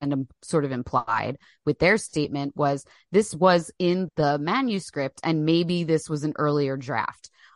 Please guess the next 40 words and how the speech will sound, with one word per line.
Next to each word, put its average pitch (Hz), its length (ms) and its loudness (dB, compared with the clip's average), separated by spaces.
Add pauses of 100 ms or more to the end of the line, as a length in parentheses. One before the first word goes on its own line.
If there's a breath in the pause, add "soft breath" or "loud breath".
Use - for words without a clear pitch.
(160 soft breath)
Omid 262 320 6
then 208 260 2
said, 214 560 2
he 226 160 -2
said 262 220 0
in 214 120 0
an 165 140 0
interview 170 480 0
at 123 100 -2
some 120 260 -2
point, 123 400 -4 (440 soft breath)
uh, 147 320 6 (100)
he 202 380 2
has, 156 480 4
he 190 160 0
knows 175 320 2
who 175 180 -2
the 156 220 0
royal 151 340 2
racists 143 680 -2 (120)
are, 131 440 4 (300 soft breath)
but 170 120 4
he 170 140 -4
couldn't 170 340 2
put 175 140 2
it 170 140 2
in 156 140 2
the 175 80 2
book 139 460 -2
because 135 580 -6
of 151 140 -6
British 135 320 -2
libel 160 460 4
laws. - 420 -8 (400 soft breath)
So 214 300 8
he, 370 540 0 (320)
now 247 280 6
the 285 140 -2
question 160 520 0
is, 123 460 -8